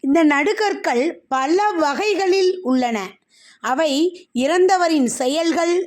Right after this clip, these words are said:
சமூக அந்தஸ்து மற்றும் அவர்களின் மரணத்திற்கான காரணம் ஆகியவற்றின் அடிப்படையில தான் வகைப்படுத்தப்படுகின்றன.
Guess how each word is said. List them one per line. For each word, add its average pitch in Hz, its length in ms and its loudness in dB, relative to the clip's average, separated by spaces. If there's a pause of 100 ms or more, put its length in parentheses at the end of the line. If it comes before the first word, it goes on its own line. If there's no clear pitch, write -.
(300)
சமூக 294 420 2 (160)
அந்தஸ்து 320 680 0 (240)
மற்றும் 240 540 -2 (400)
அவர்களின் 339 720 0 (420)
மரணத்திற்கான 330 1040 0 (200)
காரணம் 285 680 -2 (540)
ஆகியவற்றின் 294 880 0 (320)
அடிப்படையில 294 800 -2
தான் 277 300 0 (400)
வகைப்படுத்தப்படுகின்றன. 262 1300 -2